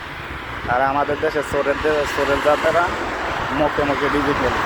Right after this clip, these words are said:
দেখুন রাস্তাঘাট, একসাথে চারটা গাড়ি যায়, তিনটা গাড়ি যায়, তিনটা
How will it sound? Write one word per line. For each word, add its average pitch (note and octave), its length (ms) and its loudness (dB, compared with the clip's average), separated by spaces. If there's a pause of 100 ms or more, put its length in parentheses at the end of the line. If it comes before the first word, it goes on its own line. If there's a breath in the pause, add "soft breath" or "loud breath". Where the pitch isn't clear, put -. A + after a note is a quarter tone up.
(1120)
দেখুন D3 260 0 (120)
রাস্তাঘাট, B2+ 440 0 (1120)
একসাথে D#3 380 2 (100)
চারটা E3 400 2
গাড়ি E3 260 4
যায়, A#2+ 180 2 (1080)
তিনটা E3+ 300 2 (100)
গাড়ি D#3 260 4
যায়, A#2 180 2 (1300)
তিনটা E3 280 4